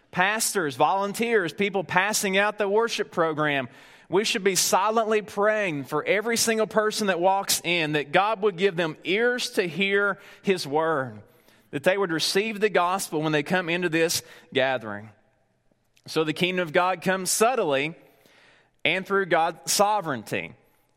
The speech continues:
But in Scripture, God's sovereignty is always balanced with mankind's responsibility, isn't it? So the second big truth we have here is that we have a responsibility for the gospel to personally impact our lives.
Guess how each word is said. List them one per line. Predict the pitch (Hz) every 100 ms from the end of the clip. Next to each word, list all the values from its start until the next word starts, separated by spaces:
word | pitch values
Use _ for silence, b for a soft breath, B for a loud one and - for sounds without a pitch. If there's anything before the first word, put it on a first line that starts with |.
| _ -
But | 165
in | 180
Scripture, | 170 214 247 190 214 180
God's | 143 170 202 175
sovereignty | - 214 240 190 175 175
is | 165
always | 156 180 196 202 190 143
balanced | 170 196 196 170 170
with | 160
mankind's | 160 170 175 180 170 175 165
responsibility, | 156 - 135 - 160 190 185 160 151
isn't | 170 139 101
it? | 80 - b b b b b
So | - 165
the | 165
second | 214 226 220 180
big | 196 165
truth | 208 202 196
we | 180 165
have | 190 220 240
here | 160 160
is | 160 151
that | 160 175 165 - B B B
we | 180
have | 208 208
a |
responsibility | 208 208 - 214 214 226 196 233 254 202 127 117 113 b b b b
for | - 180
the | 180
gospel | 175 185 220 - 190 170
to | 165
personally | 156 196 214 220 208 214 208 180
impact | 196 175 170 170 151
our | 151 180
lives. | 220 262 185 117 95 -